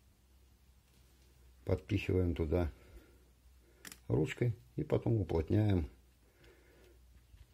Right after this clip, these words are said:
до основания лепестка, потому что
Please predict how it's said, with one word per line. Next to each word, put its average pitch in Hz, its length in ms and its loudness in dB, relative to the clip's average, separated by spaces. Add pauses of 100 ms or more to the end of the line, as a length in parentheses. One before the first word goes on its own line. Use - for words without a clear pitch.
(540)
до 85 420 4 (880)
основания 90 640 2
лепестка, 95 600 -2 (1600)
потому 92 380 2
что 82 340 -2